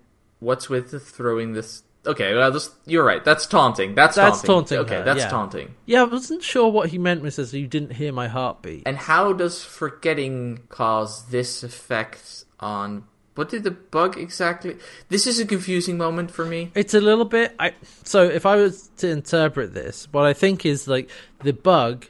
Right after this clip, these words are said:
Speaker 2: basically, it counteracts the effects
Speaker 1: Yeah.
Speaker 2: of the Heppel oil. Yeah, I feel like that's why, because it, it makes you forget.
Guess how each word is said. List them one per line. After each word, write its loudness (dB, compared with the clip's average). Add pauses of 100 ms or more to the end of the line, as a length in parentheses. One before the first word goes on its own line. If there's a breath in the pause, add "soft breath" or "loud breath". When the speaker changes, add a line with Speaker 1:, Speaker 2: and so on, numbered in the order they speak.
Speaker 2:
basically, 2
it -4
counteracts 0
the -4
effects -6
Speaker 1:
Yeah. -20 (100)
Speaker 2:
of -4
the -4 (140)
Heppel -4
oil. -6 (360)
Yeah, -2
I 0
feel 4
like 4
that's 0
why, 0
because -2
it, -2 (400 soft breath)
it -2
makes 0
you 2
forget. -4